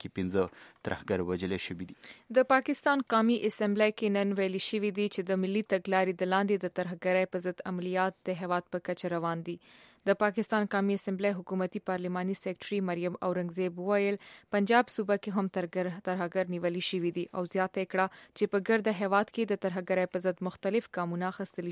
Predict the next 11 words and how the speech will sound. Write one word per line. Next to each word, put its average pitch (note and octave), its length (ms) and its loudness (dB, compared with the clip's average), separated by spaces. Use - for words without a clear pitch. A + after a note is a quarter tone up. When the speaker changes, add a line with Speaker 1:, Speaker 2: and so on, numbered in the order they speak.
Speaker 2:
شوي E3+ 300 -4
دي. E3 60 -4
Speaker 1:
افغانستان C#3+ 640 6
کې C#3+ 260 0
د C#3 240 6
جنګ G#2+ 220 2
سالار G#2+ 400 6
ګلبدین G2 420 2
حکمتیار G2+ 600 0
نمایندګانو G2 760 2
کابل G2 260 0